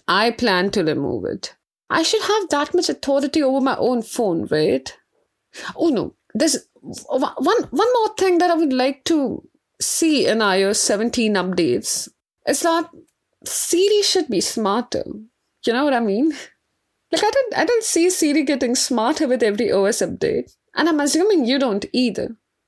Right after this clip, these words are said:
Like, at this point, I've lost count of how many times I might have asked Siri to turn my light red, only for it to start playing music I've never heard in my life. It's also not greatest at maintaining context in a long conversation.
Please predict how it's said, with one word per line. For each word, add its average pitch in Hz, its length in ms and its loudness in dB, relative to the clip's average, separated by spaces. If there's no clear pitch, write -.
Like, 302 140 2
at 339 140 0
this - 180 0
point, 302 340 2
I've 262 140 2
lost 269 260 2
count 269 300 2
of 302 100 -2
how 262 240 0
many 294 300 2
times 226 440 0
I - 140 0
might 226 220 0
have 285 100 2
asked 214 320 2
Siri 233 300 0
to 233 120 -6
turn 233 300 0
my 208 140 2
light 233 380 0
red, - 280 -2
only 277 300 2
for 277 200 2
it 247 200 0
to 302 80 0
start 262 380 0
playing 240 280 2
music 240 420 2
I've 214 240 0
never 233 600 2
heard 208 300 2
in 196 160 -2
my 190 140 -2
life. 190 500 -2
It's 370 160 2
also 392 300 4
not 349 300 2
greatest 262 500 2
at 214 180 0
maintaining 233 640 2
context 185 640 -2
in 220 160 0
a 233 60 2
long 190 260 0
conversation. 180 920 -2